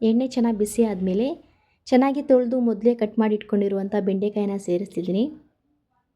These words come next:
ಬೆಂಡೆಕಾಯಿನ ನಾವು ಹುರ್ಕೊಳ್ಳೋದು ತುಂಬ ಇಂಪಾರ್ಟೆಂಟ್ ಆಗುತ್ತೆ. ಈ ರೀತಿ ಎಣ್ಣೆಲೇ ಫ್ರೈ ಮಾಡ್ಕೋಬೇಕು. ಅದರಲ್ಲಿರುವಂಥ ಲೋಳೆ ಅಂಶ ಎಲ್ಲ ಕಂಪ್ಲೀಟಾಗಿ ಹೋಗ್ಬೇಕಂದ್ರೆ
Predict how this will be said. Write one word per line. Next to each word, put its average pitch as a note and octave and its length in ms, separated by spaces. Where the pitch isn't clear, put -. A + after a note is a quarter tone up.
ಬೆಂಡೆಕಾಯಿನ C#4+ 560
ನಾವು B3+ 220
ಹುರ್ಕೊಳ್ಳೋದು A#3+ 540
ತುಂಬ A3 200
ಇಂಪಾರ್ಟೆಂಟ್ G3+ 580
ಆಗುತ್ತೆ. F3+ 380
ಈ B3 200
ರೀತಿ A#3 240
ಎಣ್ಣೆಲೇ A3+ 440
ಫ್ರೈ G#3 200
ಮಾಡ್ಕೋಬೇಕು. F#3 760
ಅದರಲ್ಲಿರುವಂಥ A#3+ 640
ಲೋಳೆ A3 280
ಅಂಶ A3 280
ಎಲ್ಲ G#3+ 180
ಕಂಪ್ಲೀಟಾಗಿ A3+ 520
ಹೋಗ್ಬೇಕಂದ್ರೆ G#3 920